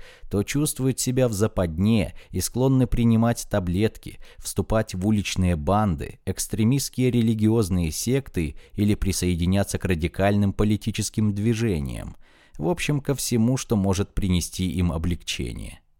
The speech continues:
Как показало Н Д О исследование, жестокое и пренебрежительное обращение с детьми – наиболее предотвратимая причина психических заболеваний.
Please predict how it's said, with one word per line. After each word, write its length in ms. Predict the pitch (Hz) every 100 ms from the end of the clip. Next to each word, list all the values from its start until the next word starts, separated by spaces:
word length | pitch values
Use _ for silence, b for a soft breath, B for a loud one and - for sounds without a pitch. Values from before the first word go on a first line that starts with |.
| _ _ _ _ _ _
Как 300 | - 107 -
показало 580 | - - 101 113 135 127 120
Н 180 | 107
Д 100 | 101
О 180 | 107 101 85
исследование, 760 | - 135 151 107 80 73 71
жестокое 600 | 78 104 - 165 - 147
и 120 | -
пренебрежительное 1040 | 113 120 107 101 107 104 110 117 85 82 80
обращение 680 | 73 80 - 92 90 80 73
с 100 | 71
детьми – 600 | 69 78 - 98 135 135
наиболее 640 | 113 113 117 127 175 170
предотвратимая 1040 | 160 165 147 151 - 139 - 208 147 101 92
причина 560 | - 101 - 101 95
психических 720 | - 95 - 95 - - 90 80
заболеваний. 880 | 82 80 78 71 71 69 - -